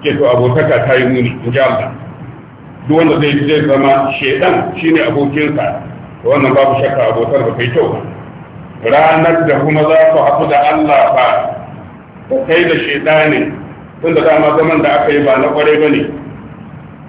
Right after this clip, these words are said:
To Allah ya bayyana mana a suratul Zukhruf, da an tashi a gaban Allah, abokin nakan da ya raba ka da Allah, abinda za ka ce, "Ya laita baini wa bainaka bu'dal mashriqain,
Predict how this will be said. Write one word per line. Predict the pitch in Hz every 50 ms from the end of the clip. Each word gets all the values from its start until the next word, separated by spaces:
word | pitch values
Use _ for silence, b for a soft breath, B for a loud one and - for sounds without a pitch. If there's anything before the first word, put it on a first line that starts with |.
| - -
To | 123
Allah | 131 151 160 165 156
ya | 143 143 151 147 151 151 151
bayyana | 151 156 160 156 151 143 139 139 139 139 135
mana | 143 143 139 135 135 139 143 139 131 - - - - - - -
a | - - -
suratul | 160 160 160 160 160 160 156 - 151 -
Zukhruf, | 165 160 - - - 131 - - - 480 480 480 466 - - - - - - - - - - - - - - - - -
da | - 123 143 - 156
an | 165 165 170
tashi | 165 160 165 165 165 - - -
a | - 135 -
gaban | 135 - - 147 147 147 151
Allah, | 151 147 139 131 131 131
abokin | 147 147 147 143 147 147 175 170 151 135
nakan | 135 143 151 151 151 151 151 151 139 135 120 -
da | 120
ya | 123 135 147 156
raba | 160 156 160 143 - - -
ka | -
da | 202 185 - - -
Allah, | 180 202 202 220 185 - - - - - - - - - - - - - -
abinda | 120 120 - 160 156 151 160
za | 151 151 151 151
ka | 135 131 123
ce, | 139 139 135 131 127
"Ya | 135 143 151 156 156 156 156
laita | 151 156 156 156 156 160 156 151 135
baini | - 143 147 151 151 147 147 151 151 151 151 147
wa | 143 139 135 135
bainaka | 139 147 151 151 156 147 151 151 147 143 135 135
bu'dal | - 165 180 165 156 151 139 135 131 131 135
mashriqain, | 151 160 - - 156 156 135 - - 165 156 160 151